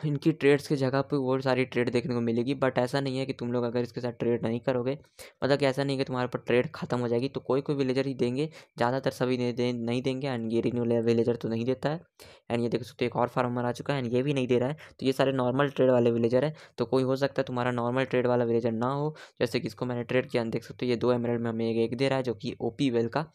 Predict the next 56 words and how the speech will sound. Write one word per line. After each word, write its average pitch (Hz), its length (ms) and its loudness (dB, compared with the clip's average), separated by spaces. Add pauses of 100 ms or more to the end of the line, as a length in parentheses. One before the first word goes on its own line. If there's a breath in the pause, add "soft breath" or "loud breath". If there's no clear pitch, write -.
(340 loud breath)
और 120 140 2
ओपी 120 300 -2
वेल 131 140 0
तुम 127 180 -6
लोग 120 120 -6
समझ 117 260 -4
रहे 127 80 -4
होंगे 127 180 -4
कौन 113 220 -6
सा 120 120 -4
वेल 120 180 0
है 117 60 2
भाई, 120 200 -2 (260 loud breath)
netherite 120 460 0
and 113 180 -4
पूरा 117 140 0
डायमंड 110 340 0
से - 100 -6
बना 117 180 -2
हुआ। 117 100 -2
तो 113 100 -2
अगर 113 160 -2
ये 117 60 0
हम 113 80 -2
खरीद 123 300 -4
लेंगे 120 160 0
दो 123 160 2
एमराल्ड 120 300 0
में, 127 160 0 (240 loud breath)
तो 127 60 -8
हमारे 120 180 0
पास 120 140 -2
कितनी 120 240 -4
सारी 120 180 2
चीज़ें 117 260 -2
आ 113 80 0
जाएंगी 113 280 -2
यार। 131 140 2 (340 soft breath)
तो 104 60 0
देखो, 113 160 0
मैंने 120 300 0
एमराल्ड 120 240 0
ले 120 100 4
लिया 127 240 2 (300 loud breath)
and 117 100 0
इसे 117 140 -2
मैं 117 120 0
ट्रेड 117 220 4
भी 113 100 2
कर 113 100 0
सकता - 280 -8
हूँ 175 160 -4
कुछ 113 160 -8
इस 107 180 -2
टाइप 165 120 -6
से। 165 260 -6